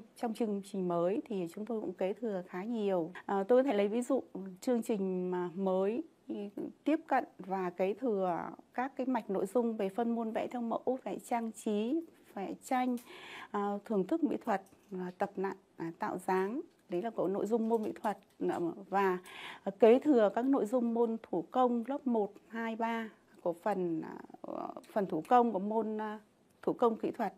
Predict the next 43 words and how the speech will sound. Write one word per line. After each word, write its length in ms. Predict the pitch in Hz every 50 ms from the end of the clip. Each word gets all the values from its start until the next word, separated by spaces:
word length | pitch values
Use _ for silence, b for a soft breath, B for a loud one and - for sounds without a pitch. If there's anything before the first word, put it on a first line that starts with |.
| _ _ _ - -
của 80 | - 180
chương 180 | - - 214
trình 180 | 202 - 214 190
hiện 180 | 185 180 185 185
hành. 280 | 190 196 190 185 175 165 B B B B B B B B B B
À, 80 | 214
tuy 160 | 320 - 285
nhiên 200 | 269 269 285 269
trong 160 | 269 294 277 247
chương 180 | 262 277 247
trình 200 | 233 214 214 208
mới 280 | 208 202 196 202 233 285
thì 140 | 285 269 220
các 240 | - - 277 311
cái 80 | - 311
nội 180 | 294 285 - 226
dung 220 | 220 262 247 240
chúng, 280 | - 233 233 247 254 262
à, 560 | 254 226 - - - - 214 220 214 208 202 202
kế 160 | - 214 214 247
thừa 180 | 294 294 220
này 320 | 202 208 208 196 190 190 190
thì 100 | 190 180
sắp 260 | 180 - - - 302 - -
xếp 180 | - 302 320 320 - - _ _ _ _ _ -
và 200 | - 202 196 185
tổ 240 | 180 - - 175 -
chức 220 | - - 277 277
lại 240 | 285 254 240 226 - - B B B B B B B B B -
theo 180 | - 240 233
hai 240 | 226 226 247 240 220 -
trục, 240 | - 240 208 - - _ _ _ _
đấy 140 | - 190 185
là 220 | 226 226 226 202 185
mỹ 140 | 190 185 -
thuật 180 | - 220 -
tạo 120 | - - 190
hình 340 | 185 208 196 185 180 170 160 160 _ - -
và 180 | - 185 180 180 180
mỹ 80 | 165
thuật 180 | 160 - 202 190 -
ứng 140 | - 190 202
dụng 200 | 196 - 254 -